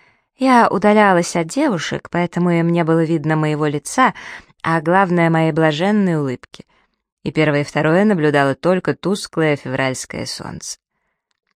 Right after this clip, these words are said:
Перед самым домом я сделала осторожный разворот и пошла обратно,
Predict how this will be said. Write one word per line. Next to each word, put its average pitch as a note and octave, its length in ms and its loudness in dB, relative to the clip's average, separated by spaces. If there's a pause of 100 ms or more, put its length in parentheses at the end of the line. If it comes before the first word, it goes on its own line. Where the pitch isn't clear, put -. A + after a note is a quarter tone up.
(160)
Перед F3 200 -2
самым D4 420 2
домом C3+ 420 0
я G#3 180 2
сделала A3 360 4
осторожный G3 580 0
разворот E3+ 580 0
и G#3+ 40 -2
пошла G3 540 0
обратно, F3 760 -4